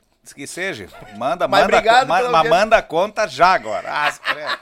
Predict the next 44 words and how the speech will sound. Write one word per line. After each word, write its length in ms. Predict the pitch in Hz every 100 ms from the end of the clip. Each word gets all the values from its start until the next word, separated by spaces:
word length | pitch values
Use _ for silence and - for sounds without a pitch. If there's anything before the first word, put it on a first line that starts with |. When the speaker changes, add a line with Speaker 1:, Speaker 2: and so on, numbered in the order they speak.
| -
Speaker 1:
Vamos 220 | 294 165
falar 220 | 180 175 180
ao 140 | 180
vivo 340 | 143 160 127 98
aqui. 100 | -
Speaker 2:
Falar 260 | 208 233
ao 140 | 269 240
vivo. 280 | 285 277 240
Gurizada, 460 | 208 214 277 277
também 300 | 254 247 262
não 100 | 277
esquecendo, 580 | 277 - 247 - 277 285
né, 160 | 233 247
tchê? 180 | 220 175
Agora 260 | 151 214
eu 60 | -
tava, 300 | 226 214 160 135
falamos 380 | 127 165 185 233
ao 80 | 190
vivo 220 | 190 214
aqui. 200 | 165 - - _
Não 160 | - 233
esquecendo 560 | - 240 226 247 269 240
da 180 | 269
festa, 400 | - 240 247 247
dia 220 | 220 240 220
sete 400 | 214 240 233 196
de 100 | 220
maio, 440 | 226 233 240 214 _ _ _
lá 340 | 165 233 247 233
em 260 | 233 233 294
Itapecerica 720 | - 277 - 254 247 262 247
da 140 | 220
Serra, 280 | - 240 202
Festa 560 | - - 233 226 - 220
Gaúcha 400 | 214 208 220 202
no 140 | 208
Ginásio 400 | 160 165 190 165
de 60 | 170
Esportes, 400 | - 165 180 170
aniversário 500 | 180 175 - 185 196
da 80 | 214
cidade, 400 | 180 202 185
hein? 120 | 160